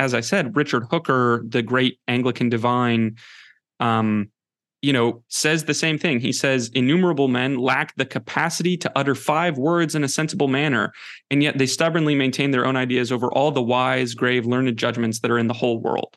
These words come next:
right? So, you know, he's, he's got in the late sixteenth century,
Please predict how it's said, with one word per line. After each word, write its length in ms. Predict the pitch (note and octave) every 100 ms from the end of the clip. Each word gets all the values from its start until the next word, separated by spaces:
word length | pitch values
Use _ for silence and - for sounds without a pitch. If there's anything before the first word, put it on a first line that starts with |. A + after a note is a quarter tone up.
| -
right? 240 | B2+ A#2+
So, 160 | - C#3
you 140 | C#3+
know, 120 | C#3 B2+
he's, 300 | C3+ F#3+ C#3
he's 240 | F3+ E3
got 300 | D#3+ D3 D3
in 120 | B2
the 200 | A#2 A#2+ - - - - _ _
late 360 | B2 C3 D#3 -
sixteenth 480 | - D3 - B2 A#2
century, 760 | - B2 - B2 A#2+ A2+ A2+